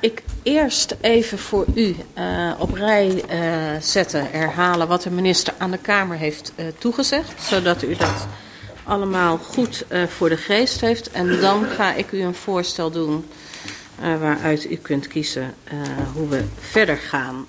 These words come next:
eh, met, eh, dit, eh, debat. Eh, allereerst is toegezegd, eh, dat er een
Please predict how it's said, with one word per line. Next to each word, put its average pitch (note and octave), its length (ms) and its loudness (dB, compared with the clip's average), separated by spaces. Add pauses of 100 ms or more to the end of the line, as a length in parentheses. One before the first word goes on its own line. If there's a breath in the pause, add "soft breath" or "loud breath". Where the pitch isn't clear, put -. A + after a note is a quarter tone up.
(180)
eh, D#3+ 200 -6
met, D#3 320 -6 (100)
eh, D3 100 -4 (120)
dit, - 380 0
eh, D#3+ 120 -6
debat. D3 460 -2 (480 loud breath)
Eh, - 200 2
allereerst D4+ 640 2
is - 240 -2
toegezegd, A#3+ 800 0
eh, F#3+ 200 0
dat G3+ 200 0
er F3+ 100 -6
een F3 200 0